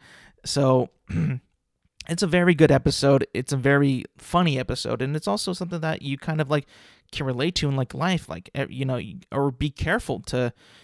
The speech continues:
you know, make sure you don't eat anything too smelly. You brush your teeth and all that. For kids, it's like, uh, um, you know, it's a good lesson to be like, you gotta brush your teeth and make sure that your breath doesn't smell. They're not gonna call you ugly or think, you don't think that you're ugly, but just be aware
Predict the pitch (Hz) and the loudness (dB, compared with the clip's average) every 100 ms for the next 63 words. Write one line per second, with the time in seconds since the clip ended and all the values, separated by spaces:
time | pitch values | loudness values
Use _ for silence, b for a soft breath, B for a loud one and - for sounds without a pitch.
0 | B - 127 127 123 135 151 139 247 147 | B -4 0 2 2 0 0 0 0 0
1 | 147 - 135 139 147 - 127 - 175 175 | -2 -2 -4 -2 -6 -6 -6 -4 -2 -2
2 | 165 135 135 131 120 - 165 170 170 165 | -2 0 0 0 -4 -4 -4 -2 0 0
3 | 165 165 - B B B B - - 135 | 0 -2 -6 B B B B -8 -2 -2
4 | - 156 165 143 - 120 - - 131 - | 0 2 2 0 -6 -8 -10 -10 -10 -12
5 | - - 135 135 131 - _ - 135 127 | -10 -8 -6 -6 -8 -10 _ -4 -2 -2
6 | 135 - 131 160 143 147 147 131 117 117 | -4 -4 -2 -2 0 0 -2 -4 -6 -6
7 | 123 110 98 - 127 170 143 139 143 - | -10 -10 -12 -14 -4 -2 -2 -2 -4 -6
8 | - 135 131 110 117 - 117 113 - 110 | -8 -8 -8 -10 -10 -10 -10 -10 -12 -10
9 | 120 - 113 - - - 123 B B B | -12 -10 -12 -12 -12 -6 -6 B B B
10 | 107 131 127 - 131 117 - 135 175 135 | -8 -6 -6 -2 -2 -2 -6 -4 -4 -4
11 | 87 - - - - 123 120 147 160 165 | -8 -8 -12 -10 -12 -10 -6 -4 -4 -6
12 | 143 - - - 160 123 107 - 156 - | -8 -10 -8 -6 -6 -6 -8 -8 -8 -8
13 | 113 110 - 110 - 98 170 | -10 -8 -8 -6 -2 -2 -2